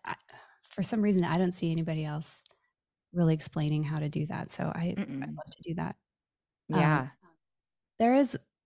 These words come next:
Speaker 1: there's one other gap though, um, that we do need to talk about.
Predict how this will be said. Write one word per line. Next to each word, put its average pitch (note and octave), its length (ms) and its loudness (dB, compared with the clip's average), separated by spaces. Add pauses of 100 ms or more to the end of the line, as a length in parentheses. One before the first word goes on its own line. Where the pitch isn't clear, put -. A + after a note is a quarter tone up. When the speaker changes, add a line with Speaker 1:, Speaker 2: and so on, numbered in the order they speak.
(120)
Speaker 1:
there's A3 240 4
one G3+ 220 6
other F3+ 220 4
gap D3 380 -4 (120)
though, D#3 480 -2 (540)
um, F3 480 -2 (340)
that F3 180 2
we F#3+ 140 6
do E3 220 2
need G#3+ 200 2
to D4 60 -6
talk C#4 280 -2
about. C#4 360 2